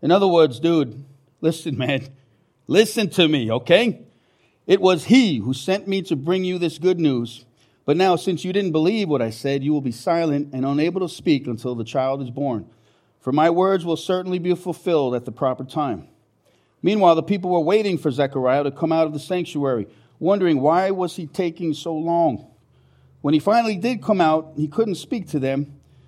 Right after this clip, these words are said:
Then they realized from his gestures and his silence that he must have seen a vision in the sanctuary. When Zechariah's week of service in the temple was over, he returned home. Soon afterward, his wife, Elizabeth, became pregnant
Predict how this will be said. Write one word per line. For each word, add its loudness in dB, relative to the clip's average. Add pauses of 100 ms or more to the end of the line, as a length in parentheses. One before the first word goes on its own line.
(180)
Then -2
they 2
realized 4
from -2
his 0
gestures -2
and 0
his -4
silence -2
that -2
he 0
must -2
have 0
seen -6
a -2
vision -4
in -6
the -8
sanctuary. -4 (760)
When 0
Zechariah's 4
week -4
of -2
service -2
in -2
the 0
temple -2
was -2
over, 2 (540)
he 0
returned -2
home. 2 (480)
Soon -4
afterward, 0
his -2
wife, 2
Elizabeth, -2
became 0
pregnant -2